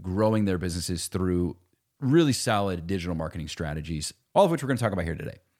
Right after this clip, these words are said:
So here's what we're gonna do. Uh, we're gonna break down what Linda Yaccarino said. This is the new C E O. I hope I said her name right. The new C E O of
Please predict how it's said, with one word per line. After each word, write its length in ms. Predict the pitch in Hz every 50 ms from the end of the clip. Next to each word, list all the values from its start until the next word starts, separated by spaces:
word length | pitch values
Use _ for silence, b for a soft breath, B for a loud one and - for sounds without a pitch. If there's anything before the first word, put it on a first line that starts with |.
| _ _ _ _ _ _ _ _ _ _ _ _ _ -
So 320 | - - 143 117 87 -
here's 220 | - 131 190 208 196
what 60 | 208
we're 40 | 180
gonna 120 | 170 139
do. 200 | 107 92 80 - - _ _ _ _ _ _ _ _ -
Uh, 240 | 95 95 95 92 90
we're 140 | - 113 117
gonna 140 | 123 123 101
break 260 | 82 98 107 110 104
down 340 | 120 110 104 98 87 85 82
what 400 | 87 92 95 95 - - - - - - - _ _ -
Linda 320 | 95 98 98 101 101 104
Yaccarino 720 | 101 98 95 90 - 98 87 85 85 87 90 101 110 117
said. 260 | 113 - 139 135 139 110
This 140 | 95 -
is 40 | - -
the 100 | 90 85
new 480 | 87 87 87 87 85 85 85 76 -
C 300 | - - - - 87 95
E 40 | 90
O. 80 | 90 101
I 40 |
hope 180 | 95 104 92 95
I 40 | 90
said 180 | 85 - 90
her 100 | 82 90
name 200 | 87 85 85 87
right. 220 | 92 98 117 127 - _ b b b b b b b b b b b
The 80 | b 107
new 100 | 127 127
C 300 | 123 - 127 117 117 113
E 60 | 107
O 200 | 104 101 98 98 -
of 460 | - 95 92 92 90 90 85 82 -